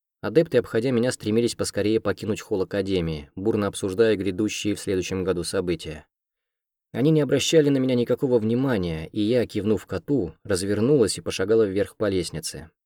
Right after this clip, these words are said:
Полученная информация будоражила, но вместе с тем заставляла печально улыбаться. На следующий год меня уже не будет в этом мире, поэтому я не увижу турнира четырёх лучших академий мира Астарот. Жаль.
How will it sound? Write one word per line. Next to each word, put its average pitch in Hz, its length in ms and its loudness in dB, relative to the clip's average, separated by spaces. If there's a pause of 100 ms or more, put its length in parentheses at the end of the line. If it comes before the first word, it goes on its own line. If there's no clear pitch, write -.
(800)
Полученная 123 480 2
информация 117 640 2
будоражила, 107 680 4
но 107 300 4
вместе 101 420 0
с - 80 -8
тем 117 200 0
заставляла 104 500 0
печально 98 440 -2
улыбаться. 92 640 -2 (440)
На - 120 -8
следующий 143 400 -4
год 139 220 2
меня 127 220 2
уже 117 160 2
не 120 120 2
будет 135 320 0
в - 40 -2
этом 98 220 0
мире, 92 320 0
поэтому 104 440 0
я 107 180 2
не 107 140 0
увижу 113 400 -2
турнира 101 440 0
четырёх - 480 -4
лучших 104 380 -8
академий 95 540 -2
мира 92 360 0
Астарот. 90 680 -6 (440)
Жаль. 90 440 -6